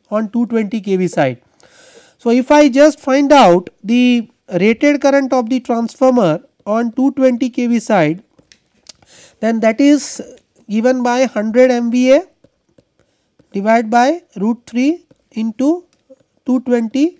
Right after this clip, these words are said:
K V. So, if you solve this, then that comes out to be the value, that is, uh, roughly around the two sixty-two ampere. So, T, two sixty-two point four three ampere, that is the current. If I convert this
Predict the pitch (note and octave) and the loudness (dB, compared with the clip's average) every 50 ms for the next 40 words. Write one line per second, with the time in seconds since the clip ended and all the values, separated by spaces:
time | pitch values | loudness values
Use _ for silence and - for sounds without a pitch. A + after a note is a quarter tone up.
0 | _ _ - G3 F#3 F3 E3 D3 D3 - _ _ _ _ _ _ _ _ - - | _ _ -2 0 2 2 2 0 -2 -4 _ _ _ _ _ _ _ _ -8 -4
1 | A#3 A#3+ A#3+ A#3+ - D4 D4 - - C4+ C4 C4+ D4 D4+ B3+ C#4+ D4 E4+ E4+ - | -2 -2 -2 0 0 0 0 0 0 0 0 0 0 -2 -2 -2 -2 -2 -4 -6
2 | - _ _ B3 A#3 A#3+ A#3+ A3+ A3+ A#3 B3 C#4+ C#4+ _ _ _ B3+ A#3+ A#3+ A#3 | -12 _ _ -4 -4 -4 -4 -4 -2 -2 -2 -2 -2 _ _ _ -10 -8 -8 -8
3 | - C4+ C4 C4+ C4 A#3+ - C4 A3 C4 C4+ D#4+ F4+ - _ _ _ _ _ _ | -4 -2 -2 -2 -2 -4 -6 -6 -2 0 0 -2 -2 -4 _ _ _ _ _ _
4 | _ _ _ _ _ _ G#3+ G#3+ A3+ A3+ A#3 A3+ G#3+ - _ _ - E3+ F#3+ G3+ | _ _ _ _ _ _ -4 -2 0 0 0 -2 -4 -6 _ _ -10 -6 -4 -2
5 | G#3 A3+ A#3 C4+ C4+ A3+ B3 A#3+ A#3 B3 B3+ C#4 D#4 D#4 - - B3+ A#3 A3+ A3 | -2 -2 -2 -2 -2 -2 -2 -4 -2 -4 -4 -4 -4 -6 -8 -8 -4 -2 0 0
6 | A3 A3 G#3+ - _ C#4 _ - F#3+ G3 A3+ G#3+ - B3+ C4 C4 B3+ A#3+ A#3 A#3 | 0 0 -2 -6 _ _ _ -8 -4 -4 -4 -2 -4 -4 -4 -2 -2 -2 -2 -2
7 | B3 C#4+ D#4+ D#4 - C4 - _ _ _ - A#3 A3+ A#3 A#3 A#3 G3 - _ _ | -2 -2 -4 -6 -8 -14 -20 _ _ _ -6 -4 -4 -2 -2 -4 -6 -8 _ _
8 | _ _ _ _ _ _ B3+ C4 C#4 B3 - B3+ A#3+ - - C4 B3+ - B3 B3+ | _ _ _ _ _ _ -4 -4 -2 -2 -4 -6 -6 -4 -4 -4 -2 0 0 2
9 | C4 B3+ B3+ B3 A#3 C4+ C4 C4+ D4+ F4 F4 _ _ _ _ - A3+ A3 G#3+ - | 2 2 0 -2 -2 0 0 2 0 0 -2 _ _ _ _ -12 -10 -10 -8 -6
10 | A#3+ B3+ C4 C4+ C4 - _ - B3 C4 C4+ B3 - A#3 - - - B3+ B3 B3 | -4 -4 -4 -4 -6 -10 _ -6 -4 -4 -4 -4 -6 -8 -10 -8 -8 -8 -6 -4
11 | B3+ C4 C4 C4 - A#3+ A#3 A#3+ A#3 A3 - _ A#3 A3+ A#3 A3+ - - B3+ B3 | -4 -6 -6 -6 -6 -6 -6 -4 -6 -8 -8 _ -6 -6 -6 -6 -6 -6 -6 -4
12 | B3 B3 A#3+ A#3 A3+ B3+ A#3+ C4 D4+ E4+ E4 _ _ _ - G3+ G3+ G3 A#3 G#3+ | -4 -4 -4 -6 -6 -4 -2 -2 -2 -2 -4 _ _ _ -10 -8 -8 -6 -8 -8
13 | G3 A3+ A3 - A3+ G#3+ A3+ C4 E4 E4+ - _ _ _ _ _ _ _ _ - | -8 -10 -8 -6 -4 -2 -2 -4 -4 -6 -10 _ _ _ _ _ _ _ _ -8
14 | G#3 G#3 - B3+ C4 B3 - A#3 A#3 A#3 B3+ C#4 C#4+ C#4+ A#3+ A3 C4+ C#4+ E4+ F4 | -6 -2 0 0 0 0 0 0 0 2 4 4 4 4 2 0 0 0 0 0
15 | E4+ - - - | -4 -10 -18 -20